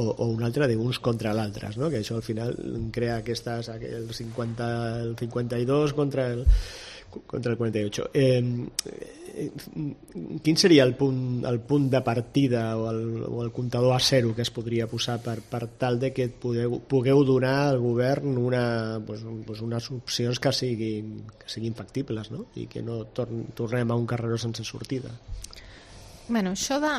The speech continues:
Speaker 2: això de posar el comptador a zero i això de que les opcions siguin factibles, eh, depèn molt de qui ho mira, no? És a dir, en funció de, en funció de qui, de qui li preguntis, et dirà que el comptador zero, eh, es posa el dos mil sis,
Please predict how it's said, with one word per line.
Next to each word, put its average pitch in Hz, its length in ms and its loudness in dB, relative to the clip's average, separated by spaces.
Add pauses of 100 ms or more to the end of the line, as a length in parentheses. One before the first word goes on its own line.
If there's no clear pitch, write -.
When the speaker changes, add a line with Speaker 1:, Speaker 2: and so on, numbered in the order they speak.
(100)
Speaker 2:
això 277 200 0
de 294 120 6
posar 226 220 2
el - 60 -8
comptador 208 340 2
a 196 60 -2
zero 196 260 0
i 190 80 0
això 214 260 -4
de 214 80 0
que 214 140 0
les 196 160 2
opcions 214 320 0
siguin 226 240 2
factibles, 220 600 4 (340)
eh, - 840 -2
depèn 254 580 6
molt 262 380 4
de 220 100 2
qui 214 160 2
ho 208 80 6
mira, 208 300 8
no? 294 200 2
És 214 140 2
a 202 80 4
dir, 185 320 2
en 196 160 -2
funció 214 500 2
de, 240 140 6 (160)
en 208 140 2
funció 214 340 0
de 226 180 2
qui, 226 220 0 (840)
de 220 160 0
qui 233 160 0
li 233 80 2
preguntis, 240 480 2
et 233 80 4
dirà 208 240 4
que 202 80 0
el 196 80 -2
comptador 202 320 0
zero, 214 260 2 (460)
eh, 202 220 0
es 214 180 -4
posa 220 380 4
el 214 100 2
dos 214 200 4
mil 226 200 4
sis, 349 600 4